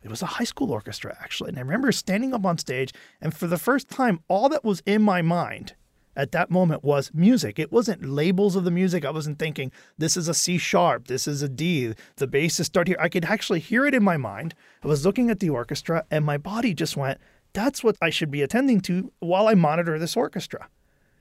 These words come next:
That's it. And then my body responded in a natural way. So I had been meditating for a long time there, and I noticed for the first time I wasn't distracted by thoughts like, "How should I look here?" Rather, "What does the music need me to do here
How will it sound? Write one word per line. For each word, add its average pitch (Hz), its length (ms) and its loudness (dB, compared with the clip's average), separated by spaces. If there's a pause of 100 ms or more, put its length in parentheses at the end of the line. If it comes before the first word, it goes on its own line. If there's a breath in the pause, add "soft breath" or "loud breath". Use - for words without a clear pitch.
(180)
That's 202 240 -4
it. 269 260 0 (100)
And 185 220 6
then 240 160 6
my 226 100 6
body 220 300 -2
responded 185 500 0
in 160 60 -2
a 143 60 -2
natural 131 360 -4
way. 214 140 2
So 156 260 0 (560 soft breath)
I 185 80 2
had 196 160 0
been 185 140 2
meditating 185 420 -2
for 151 140 -8
a 139 80 0
long 135 180 -4
time 143 160 -6
there, 190 120 -2
and 180 60 0
I 160 40 -2
noticed 196 260 -2
for 185 60 -6
the 165 80 -4
first 180 200 -6
time 196 160 -6
I 147 100 -4
wasn't 208 340 -4
distracted 208 480 -6
by 151 140 -4
thoughts 196 380 0
like, 135 320 -4 (800)
"How 214 140 -2
should 262 220 2
I 208 60 6
look - 420 2 (440)
here?" - 360 -8 (360)
Rather, 185 360 2 (220 soft breath)
"What 202 180 2
does 269 140 2
the 196 100 4
music 180 360 4
need 156 280 2
me 165 120 2
to - 120 -6
do 143 340 0
here 123 500 -4